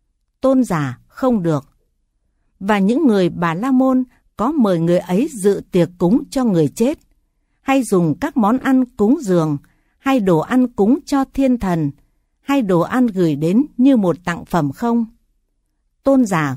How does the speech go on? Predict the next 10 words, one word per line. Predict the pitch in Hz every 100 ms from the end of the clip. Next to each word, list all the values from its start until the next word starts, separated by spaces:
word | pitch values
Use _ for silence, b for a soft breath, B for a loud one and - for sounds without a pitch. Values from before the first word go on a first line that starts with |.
| -
Gotama | 269 262 254 247 240 233 233 _ _
không | - 269 262 240
có | 196 262
mời. | 247 165 139 - _ _ _ _ _ _ _ -
Và | 180 214
những | 190 240 339
người | 208 175
Bà | - 170
La | 160 247
Môn | 247 247 247